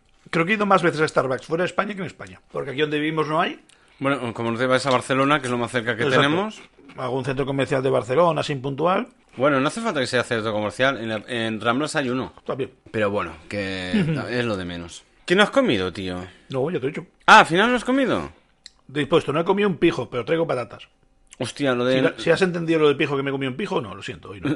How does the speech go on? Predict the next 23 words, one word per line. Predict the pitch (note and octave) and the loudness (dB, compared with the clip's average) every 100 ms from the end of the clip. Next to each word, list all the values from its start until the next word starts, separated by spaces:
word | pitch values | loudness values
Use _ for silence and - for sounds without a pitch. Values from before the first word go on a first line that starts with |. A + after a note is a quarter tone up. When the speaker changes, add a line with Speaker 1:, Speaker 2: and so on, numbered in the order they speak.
| D3+ | 2
Speaker 2:
<laughs> | C#3+ | 6
Vale. | D3+ - F#3 E3+ - C3+ - - - - - - - F3+ - - E3 - - - _ D3 - - C#3+ - G#3 G3+ G#3 - - | 6 8 6 6 4 -2 -4 -6 -8 -8 -4 -4 0 -4 -4 -4 -4 -4 -6 -6 _ -4 -4 -4 -4 0 0 2 0 -2 -4
Igual | D3 A2 A2 | 0 0 0
que | A2 | -2
no, | F#2+ E2 G#2 | -2 0 0
burro. | C3+ A2+ G#2+ E3 A#3+ - - _ _ - - | 2 0 2 0 -2 -14 -20 _ _ -20 -16
¿Que | - | -8
es | C3 | -4
que | E3+ | 0
te | F#3+ | 0
prepara | E3 E3 E3+ | 2 4 6
un, | E3 D#3+ D#3+ D3+ D3+ C3 | 6 4 2 0 0 -4
un | B2+ D3 | -6 -4
plato | C#3+ D3+ C#3+ C3+ | 2 4 4 4
de | C3+ C3 C3 B2+ | 4 4 2 2
pasta | C3+ C3+ | 0 -2
fresca | B2+ C3 - | -6 -6 -4
que | B2+ | -4
se | B2+ | -4
hace | B2 | -4
en | B2 | -2
tres | C3 | -2
minutos? | C3+ A#2 F2+ E2 D#2 - | 0 -2 -4 -8 -12 -18